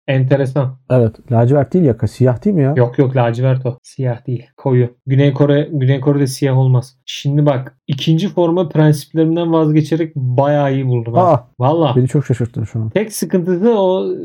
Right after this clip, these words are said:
Speaker 1: bu, bu seneki standart Nike'ın tribi. Home formasının yakası olsa away formasında çok enteresan olabilirdi yani. Değişik bir renge gerek yok. Aynı renkle uzat,
Speaker 2: Hmm.
Speaker 1: Fransa'daki gibi.
Speaker 2: Anladım.
Speaker 1: Harika olurdu yani. Çok güzel durur biliyor musun? Bu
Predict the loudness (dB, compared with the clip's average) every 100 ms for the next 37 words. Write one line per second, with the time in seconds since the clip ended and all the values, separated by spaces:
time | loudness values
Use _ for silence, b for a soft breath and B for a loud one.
0 | -12 -6 -6 -6 -8 -8 -4 -4 -4 -6
1 | -6 -2 0 0 0 2 2 0 -4 -2
2 | 0 -2 -6 -10 -2 0 0 0 0 2
3 | -2 -2 -2 2 2 0 -4 0 0 2
4 | 0 2 0 2 4 4 2 2 0 -2
5 | -4 -8 -10 -14 -4 0 2 2 2 2
6 | 2 0 0 0 2 2 0 -4 -10 -16
7 | _ 2 4 4 0 0 2 2 2 2
8 | 2 2 0 0 -2 -2 0 0 0 0
9 | 0 -2 0 2 2 -2 -12 _ 0 0
10 | 2 2 0 0 -2 -2 -4 -2 0 0
11 | 0 -4 -4 -2 0 0 2 2 4 4
12 | 4 2 2 -4 -4 -2 0 2 0 2
13 | 2 4 4 2 0 -4 -6 -2 0 0
14 | -2